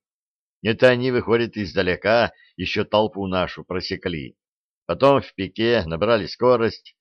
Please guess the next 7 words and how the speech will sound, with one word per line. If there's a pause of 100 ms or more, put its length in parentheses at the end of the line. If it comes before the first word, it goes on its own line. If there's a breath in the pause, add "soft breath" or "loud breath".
(220)
подобрались
и
снизу, (500)
а
я
проморгал (220 soft breath)
впервые.